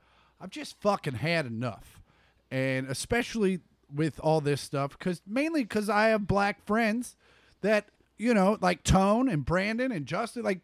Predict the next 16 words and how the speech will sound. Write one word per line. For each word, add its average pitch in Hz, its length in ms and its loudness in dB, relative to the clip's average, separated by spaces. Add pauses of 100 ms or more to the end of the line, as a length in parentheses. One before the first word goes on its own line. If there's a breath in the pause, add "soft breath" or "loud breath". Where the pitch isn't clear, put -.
(120)
dudes, 285 360 2
you 247 100 -4
know, - 100 6
I 220 120 2
say 320 200 0
"I 202 180 4
love 196 280 4
you" 156 240 -2
to 160 200 -2
a 151 40 2
lot 156 280 2
of 139 80 -4
people 131 400 0 (520 soft breath)
when 147 180 4
I 147 140 6
leave. 127 540 -4